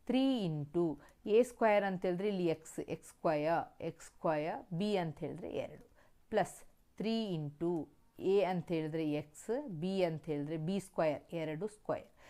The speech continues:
equal to ಇದನ್ನು ಗು-, ಈ ಟೂ ಎಕ್ಸಿಂದ ಇದನ್ನು ಫುಲ್ ಇದು ಮಾಡಿ. ಟೂ ಎಕ್ಸ್ into ಎಕ್ಸ್ ಸ್ಕ್ವೇರ್, ಟೂ ಎಕ್ಸ್ ಕ್ಯೂಬ್, ಟೂ ಎಕ್ಸ್ into ಮೈನಸ್ ಒನ್ ಮೈನಸ್ ಟೂ ಎಕ್ಸ್. ಓಕೆನಾ? ಇಲ್ಲಿ ಎಕ್ಸ್ ಕ್ಯೂಬ್ ಪ್ಲಸ್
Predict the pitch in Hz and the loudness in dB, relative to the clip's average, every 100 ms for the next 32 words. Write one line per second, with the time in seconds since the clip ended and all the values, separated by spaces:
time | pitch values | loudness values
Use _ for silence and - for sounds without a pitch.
0 | - - 185 - 165 147 185 170 175 190 | -20 -8 -6 -2 -2 0 2 4 4 2
1 | 170 185 - 180 - 214 208 202 180 185 | -2 -4 -2 -2 2 4 4 4 -2 0
2 | 190 165 165 180 - 156 147 135 110 - | 0 -2 -2 -2 -2 -4 -4 -6 -10 -18
3 | - _ 220 214 208 - 190 202 190 190 | -20 _ 2 4 2 -4 -4 -2 -2 -2
4 | - - - - 202 190 208 277 - 208 | -6 -18 -18 -4 2 4 4 2 -2 -4
5 | 214 - 165 - - - 254 202 - - | -2 -2 -6 -6 -20 -4 0 0 -2 -8
6 | - _ 214 214 202 - - 202 185 208 | -20 _ -2 0 0 -2 -4 -2 -2 -4
7 | 190 170 175 180 175 - 247 226 135 135 | -2 -2 -2 -2 -4 -8 -10 -8 -8 -8
8 | 123 175 247 - - _ _ _ - 240 | -10 -10 -12 -16 -20 _ _ _ -4 -4
9 | 349 _ - 143 - - - - - - | -4 _ -14 -14 -14 -20 -20 -20 -20 -20
10 | - - 170 185 247 262 - - - 160 | -20 -16 -10 -4 -2 -2 -4 -18 -10 -6
11 | 156 160 165 - 160 - - - 208 226 | -4 -4 -4 -6 -8 -8 -20 -6 -2 0
12 | 226 - - - _ _ _ _ _ _ | -2 -8 -20 -20 _ _ _ _ _ _
13 | _ _ _ _ _ 202 170 156 - - | _ _ _ _ _ 0 0 0 -10 -20